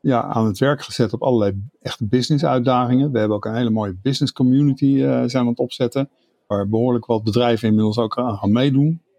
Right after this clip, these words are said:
En nee, ik mag geen, nog geen namen noemen, maar er zitten gewoon echt hele mooie bedrijven tussen, eh, trust me.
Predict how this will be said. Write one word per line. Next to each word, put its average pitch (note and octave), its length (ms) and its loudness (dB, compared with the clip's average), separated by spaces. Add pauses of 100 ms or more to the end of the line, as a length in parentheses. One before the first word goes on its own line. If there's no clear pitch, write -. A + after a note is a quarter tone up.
(300)
En A2 180 2
nee, C#3 200 2
ik B2 160 -2
mag B2 160 -2
geen, G#2+ 360 0
nog A2+ 160 -2
geen G#2+ 180 -2
namen A#2 340 0
noemen, A2+ 260 2
maar G#2+ 240 0
er G#2 120 -8
zitten A2 320 -4
gewoon A#2+ 220 -4
echt A#2+ 180 -10
hele B2+ 200 2
mooie G#2+ 280 2
bedrijven G#2 400 -2
tussen, C3 600 -2
eh, A#2 240 -2
trust - 280 -4
me. C#3 180 0